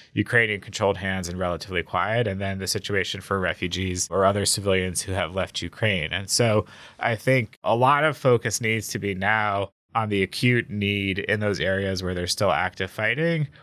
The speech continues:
or where people are sort of in the process of fleeing and have immediate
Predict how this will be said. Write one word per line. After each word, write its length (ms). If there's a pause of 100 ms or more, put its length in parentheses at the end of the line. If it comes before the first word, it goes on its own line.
(180)
or 240
where 160
people 320
are 140
sort 200
of 240
in 160
the 220 (180)
process 540
of 160
fleeing 540
and 100
have 320
immediate 760